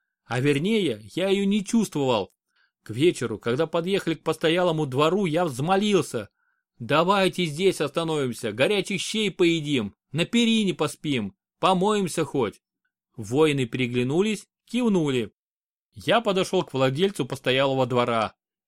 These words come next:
«Есть ли банька, хозяин? Топлена ли?» «А как же, холоп проводит».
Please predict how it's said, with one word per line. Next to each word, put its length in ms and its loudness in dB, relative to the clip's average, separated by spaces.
«Есть 360 -2
ли 80 -2
банька, 400 0
хозяин? 640 -2
Топлена 460 0
ли?» 260 0
«А 140 -2
как 320 2
же, 220 -8
холоп 440 0
проводит». 580 2